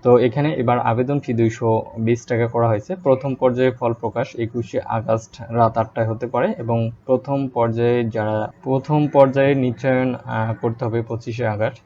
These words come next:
তারপর দ্বিতীয় পর্যায়ে আবার আবেদন গ্রহণ শুরু হবে ছাব্বিশ থেকে আঠাশে আগস্ট এবং দ্বিতীয় পর্যায়ে ফল প্রকাশ করা হবে একত্রিশে আগস্ট। আবার তৃতীয় পর্যায়ে আবেদন গ্রহণ শুরু হবে, আহ,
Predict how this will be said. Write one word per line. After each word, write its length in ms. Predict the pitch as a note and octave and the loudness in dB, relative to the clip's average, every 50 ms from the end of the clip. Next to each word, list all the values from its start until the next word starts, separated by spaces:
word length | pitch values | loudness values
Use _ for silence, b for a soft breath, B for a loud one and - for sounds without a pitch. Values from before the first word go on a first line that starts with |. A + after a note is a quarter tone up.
| - - | -12 -8
তারপর 280 | A2+ A2 - - A2+ | -6 -6 -4 -2 -2
দ্বিতীয় 340 | A#2 G#2+ A#2+ A#2 A#2 C3 A#2+ | 0 2 0 0 0 0 -2
পর্যায়ে 380 | - A#2+ A#2 A2 A2+ A#2 A2+ A2 | 0 -2 -2 0 0 0 2 2
আবার 220 | G#2+ G#2 A2+ G#2+ | 2 2 0 0
আবেদন 500 | G#2 G#2 G#2 A#2 A2 A2+ A#2 A2+ A2+ A#2 A#2 - | 0 0 0 -2 -2 -2 -2 -2 -2 -4 -4 -6
গ্রহণ 400 | - A#2 A2+ A2 A2 A2 A2+ A2 | -6 -4 -2 -2 -2 0 0 -2
শুরু 200 | A2 - - A2+ | -2 -4 -4 -2
হবে 220 | A2+ A2 G#2+ A#2 C3 - - | -2 0 -2 -2 -4 -6 -4
ছাব্বিশ 320 | A2+ A2 G#2+ A2+ A2 - | -2 -2 -2 -2 -4 -6
থেকে 200 | - - A2+ G#2 - _ - | -4 -4 -4 -4 -6 _ -8
আঠাশে 480 | - A#2+ A#2 A#2 B2+ B2 A#2 - - B2+ | -4 -2 -2 0 0 0 0 0 -2 -2
আগস্ট 480 | A2 - A2+ A2+ G#2 A#2+ D#3+ F3 - - | 0 0 0 0 0 0 -2 -2 -2 -2
এবং 220 | A2+ A2+ A#2 A2+ | 0 0 0 2
দ্বিতীয় 260 | A2 B2 A#2+ C3 C3 | 0 0 0 0 0
পর্যায়ে 280 | B2 B2+ A#2 A#2+ B2 A#2 | 0 0 0 0 -2 -2
ফল 180 | A2+ C3 A#2 | -2 -4 -4
প্রকাশ 300 | A2 A#2+ B2 A2+ A2+ A2+ | -2 0 -2 -2 -2 -4
করা 180 | - - A2+ A2+ | -6 -4 -4 -2
হবে 240 | A2+ A2 G#2+ A2+ G#2+ | -2 -2 -2 -2 -4
একত্রিশে 400 | G#2+ G#2+ - A2+ G#2+ - - B2+ | -4 -6 -8 -10 -10 -8 -6 -6
আগস্ট। 360 | A#2 A2+ A#2+ D3 F3 - - | -4 -2 -2 -4 -4 -6 -8
আবার 220 | - A2+ A2+ A2+ A2+ | -6 -2 -2 -2 -2
তৃতীয় 340 | A#2 - C#3+ C#3 C#3+ D#3 C#3+ | -2 -6 -6 -4 -4 -4 -4
পর্যায়ে 340 | D3 C#3+ C3+ C3 C3 B2+ | -4 -4 -4 -2 -2 -2
আবেদন 300 | A#2+ A#2 A#2 A2+ A#2+ A#2+ | -2 -2 -2 -4 -4 -4
গ্রহণ 240 | A#2 A#2 A#2 A2+ A2+ | -2 -2 -2 -2 -2
শুরু 300 | A2 - - B2 A2 A2+ | -4 -6 -6 -4 -2 -2
হবে, 280 | A2+ A2+ G#2+ G#2 C3 F#3 | 0 0 -2 -2 -4 -6
আহ, 80 | G#3 | -6